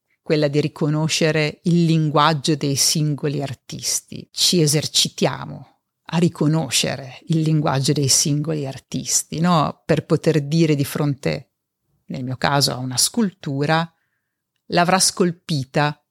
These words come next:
questo artista e non quell'altro, perché riconosco la sua maniera, riconosco il suo linguaggio.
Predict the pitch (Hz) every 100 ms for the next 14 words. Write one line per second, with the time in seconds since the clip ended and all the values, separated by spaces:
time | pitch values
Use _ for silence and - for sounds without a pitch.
0 | _ _ 254 240 - 147 135 - 156 -
1 | 151 151 190 170 139 147 135 131 - _
2 | - 165 170 151 147 151 _ _ - 185
3 | - 170 131 - - 143 - 156 143 147
4 | 156 147 147 156 139 170 160 143 - 151
5 | 143 135 - 156 147 147 147 180 160 -